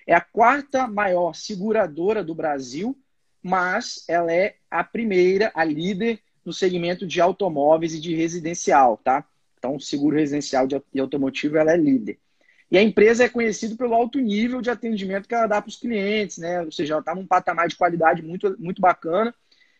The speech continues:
e opera num setor que tem um potencial bem legal de expansão, tá? A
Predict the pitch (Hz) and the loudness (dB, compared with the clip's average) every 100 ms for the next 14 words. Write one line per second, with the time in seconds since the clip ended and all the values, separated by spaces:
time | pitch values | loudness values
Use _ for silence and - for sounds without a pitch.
0 | _ 220 226 240 240 240 240 240 233 226 | _ 6 8 8 8 8 6 6 2 4
1 | 214 226 240 240 - 226 - 196 220 208 | 4 4 4 -2 -2 -4 -2 -2 -2 -6
2 | 220 226 226 214 220 202 220 202 202 233 | -6 -6 -6 -4 -4 0 2 2 0 0
3 | 214 185 196 190 - 233 233 - 170 139 | 2 4 2 0 -6 -6 -6 -8 -6 -4
4 | 147 156 | -2 -2